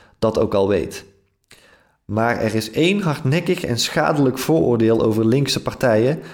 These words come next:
dat te weinig wordt tegengesproken en soms zelfs tot mijn grote ergernis door linkse partijen wordt beaamd of gevierd. Dan heb ik het over het vooroordeel dat links beleid ten koste gaat van de economie.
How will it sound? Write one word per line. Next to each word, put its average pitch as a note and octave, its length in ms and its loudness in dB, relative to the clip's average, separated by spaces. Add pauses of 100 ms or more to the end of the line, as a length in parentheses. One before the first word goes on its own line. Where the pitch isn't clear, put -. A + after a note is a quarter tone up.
(120)
dat - 260 -2
te F3+ 140 4
weinig E3 340 2
wordt C3+ 240 -2
tegengesproken A2 880 0
en A2 140 -2
soms F#3+ 380 0
zelfs E3 340 2
tot C#3 160 -2
mijn C3 140 0
grote C3+ 300 0
ergernis B2+ 520 0 (400)
door A2+ 160 2
linkse D#3 400 0
partijen C3 500 0
wordt A2 200 -2
beaamd E3+ 460 -2
of C3+ 140 -2
gevierd. A2+ 640 -2 (640)
Dan G2+ 140 -2
heb D3 220 0
ik E3+ 80 -4
het - 120 0
over A2+ 240 2
het A2 140 -2
vooroordeel B2+ 800 2 (180)
dat C3+ 180 -4
links D#3 380 0
beleid B2 500 2
ten G#2 220 -4
koste E3+ 340 0
gaat A#2+ 420 -2
van A2+ 200 -4
de G#2 60 0
economie. G#2 680 -2